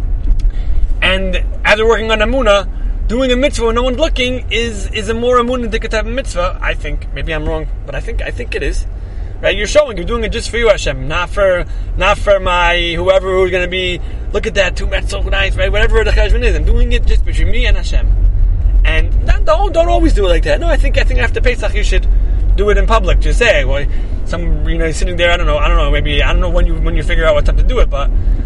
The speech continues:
get people involved, of course. But, um, but have it, maybe make it an extra Bu'as Seder, I don't know. But, um, but do it in a way that, um,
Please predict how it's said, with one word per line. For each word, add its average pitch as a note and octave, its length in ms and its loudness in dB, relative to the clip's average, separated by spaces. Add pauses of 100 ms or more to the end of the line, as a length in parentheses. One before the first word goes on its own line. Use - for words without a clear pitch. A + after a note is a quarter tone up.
(560)
get A#3 220 2
people B3+ 240 2
involved, A3+ 500 2
of - 100 2
course. - 440 2 (480)
But, E3+ 160 4
um, - 240 2 (360)
but - 140 -6 (440)
have - 240 2
it, D4 80 0
maybe E4 340 0
make D4+ 180 2
it C#4 160 2
an C4+ 80 -4
extra - 340 -2
Bu'as F3 260 0
Seder, D#3+ 280 0
I A3+ 60 2
don't D4 100 4
know. - 220 2 (920)
But, - 160 4
um, - 320 2 (800)
but - 680 0
do C#4 180 2
it - 320 0 (540)
in B3+ 100 -2
a C4+ 80 2
way B3 420 2 (1160)
that, F#3+ 420 2
um, G#3+ 440 2